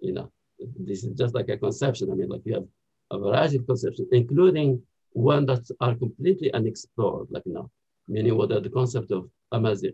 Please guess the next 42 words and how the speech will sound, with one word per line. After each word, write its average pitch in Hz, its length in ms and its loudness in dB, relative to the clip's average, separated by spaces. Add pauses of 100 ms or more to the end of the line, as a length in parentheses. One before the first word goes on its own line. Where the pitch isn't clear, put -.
itself - 480 -4 (640)
makes 110 340 -2
sense, 190 480 0 (680)
you 104 140 0
know, - 300 -6 (240)
to, 113 420 0 (480)
uh, 101 220 -4
a - 60 -6
population 131 1000 0
in 101 120 -2
the 95 60 -8
Mo-, 107 260 -4
Atlas 107 320 -4
Mountains 123 640 2
or 87 320 -4
in 95 160 -6
Kabylia 104 680 0
or - 220 -6
in 98 140 -6
Shawia 110 600 -2
and - 160 -14
so - 160 -20
on, - 60 -20 (280)
you - 100 -8
know. 127 100 -10 (500)
So 123 260 2
this 196 260 2
is, - 80 2
I 185 100 6
think, 156 320 0
that, 120 160 0
like, 120 140 -4
it's, - 300 -10
uh, - 240 -6
very 156 220 2
much 113 200 0
like 95 140 -6 (580)
a 107 120 -2
kind 139 280 2
of 104 140 -2
worms 139 420 2
that - 160 -4